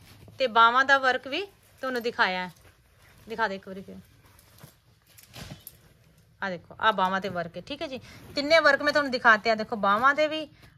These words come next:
ਆਹ ਸਲਵਾਰ ਤੇ ਵਰਕ ਹੈ, ਇਹ ਪੂਰਾ ਸੂਟ ਹੈ, ਤੇ ਆਹ ਵਾਲਾ ਉੱਤੇ ਬਾਹਾਂ ਆ ਜਾਣਾ, ਬਾਹਾਂ ਤੇ ਵ-, ਵਰਕ ਆ ਜਾਣਾ। ਤੇ ਦੁਪੱਟਾ ਵੀ ਇਹਦੇ ਨਾਲ ਬਹੁਤ ਸੋਹਣਾ ਹੈਵੀ ਲੁੱਕ ਦਾ ਦੁਪੱਟਾ ਹੈ, ਬਹੁਤ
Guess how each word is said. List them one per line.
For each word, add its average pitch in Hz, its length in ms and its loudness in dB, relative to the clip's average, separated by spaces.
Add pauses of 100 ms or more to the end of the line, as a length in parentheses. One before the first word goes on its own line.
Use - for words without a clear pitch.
(160)
ਆਹ 220 100 2
ਸਲਵਾਰ 214 440 6
ਤੇ 285 140 2
ਵਰਕ 294 320 4
ਹੈ, 294 200 2 (320)
ਇਹ 240 80 -2
ਪੂਰਾ 233 340 2
ਸੂਟ 240 420 -4
ਹੈ, 294 160 0
ਤੇ 285 180 -8
ਆਹ 202 160 4
ਵਾਲਾ 254 260 0 (500)
ਉੱਤੇ 214 320 -2
ਬਾਹਾਂ 208 340 0
ਆ 196 240 -2
ਜਾਣਾ, 190 280 -8 (120)
ਬਾਹਾਂ 208 280 -2
ਤੇ 233 80 -6
ਵ-, 196 240 -4
ਵਰਕ 190 220 -4
ਆ 208 80 2
ਜਾਣਾ। 226 200 -4
ਤੇ 277 120 -4
ਦੁਪੱਟਾ 262 520 6
ਵੀ 294 100 2
ਇਹਦੇ 277 100 0
ਨਾਲ 269 120 4
ਬਹੁਤ 233 380 0
ਸੋਹਣਾ 247 260 0
ਹੈਵੀ 214 300 -2
ਲੁੱਕ 214 200 -6
ਦਾ 208 120 0
ਦੁਪੱਟਾ - 400 -6
ਹੈ, - 80 -12 (1400)
ਬਹੁਤ 277 440 6